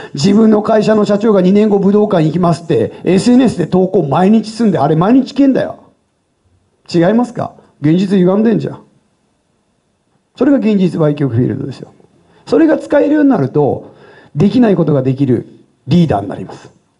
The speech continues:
ぜひ、自己洗脳できるぐらい、えー、えー、使いたかったんだよ。全員やれるようになりなさいって言ってないからね。現実歪曲フィールドってそういうものです。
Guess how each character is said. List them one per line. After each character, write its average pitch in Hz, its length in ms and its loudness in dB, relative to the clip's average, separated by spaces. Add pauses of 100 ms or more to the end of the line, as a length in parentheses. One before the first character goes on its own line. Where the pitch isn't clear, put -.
(540)
ぜ 254 120 2
ひ、 - 320 -4
自 165 200 -4
己 254 160 0
洗 220 300 0
脳 135 220 0
で 131 120 -2
き 151 120 0
る 139 100 2
ぐ 127 120 -2
ら 135 120 2
い、 160 160 0 (300)
え 139 100 -2
ー、 151 300 -2 (480)
え - 60 0
ー、 196 240 -2
使 - 220 -2
い - 60 2
た 269 80 2
か 320 80 2
っ - 80 -4
た 196 140 0
ん 170 40 -4
だ 123 60 -2
よ。 95 140 -8 (180)
全 262 380 2
員 339 60 0
や 277 120 2
れ 294 100 0
る 370 120 -2
よ 392 80 2
う - 40 -2
に 208 60 -4
な 214 80 0
り 226 80 -6
な - 80 -4
さ - 120 -6
い - 40 -4
っ - 20 -4
て - 80 -18
言 196 80 -6
っ 185 40 -14
て 240 80 -2
な 202 100 0
い 302 60 -8
か 220 80 -10
ら 147 80 -10
ね。 147 180 -2 (420)
現 277 240 2
実 269 220 -2
歪 262 160 2
曲 226 200 -2
フ 254 60 4
ィ 277 40 6
ー 262 40 4
ル 196 60 -4
ド 170 80 0
っ - 20 -8
て 123 120 -4
そ 226 460 2
う 277 40 6
い 277 140 2
う 294 140 4
も 196 200 2
の 233 120 2
で - 120 -6
す。 - 160 -18